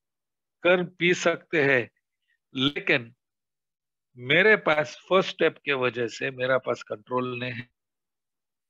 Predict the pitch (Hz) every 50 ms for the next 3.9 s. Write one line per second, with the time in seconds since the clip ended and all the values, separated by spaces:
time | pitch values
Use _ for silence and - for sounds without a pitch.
0 | _ _ _ _ 156 151 - - 165 185 180 180 - - 180 185 190 196 202 220
1 | - - _ _ _ - 135 135 147 147 135 127 123 107 - _ _ _ _ _
2 | _ _ _ _ _ - 151 160 160 190 214 214 180 - 208 214 220 233 220 185
3 | 156 123 - 151 143 - 185 180 156 156 147 147 - - 135 113 -